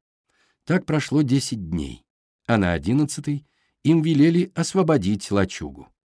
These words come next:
Бедняги должны были поселиться отдельно. Андзю в женском бараке, Цзусио в мужском. Однако дети воспротивились и заявили, что скорее умрут, чем расстанутся.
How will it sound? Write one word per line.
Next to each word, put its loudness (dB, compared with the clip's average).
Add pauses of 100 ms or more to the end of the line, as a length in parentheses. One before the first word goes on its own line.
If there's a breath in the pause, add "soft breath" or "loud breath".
(280)
Бедняги -2
должны 0
были 0
поселиться -2
отдельно. -2 (460)
Андзю 0
в 0
женском 0
бараке, 0 (260)
Цзусио 2
в -2
мужском. 0 (500)
Однако 0
дети 0
воспротивились -2 (240)
и -4
заявили, 2
что -2
скорее 2
умрут, 2
чем 0
расстанутся. -4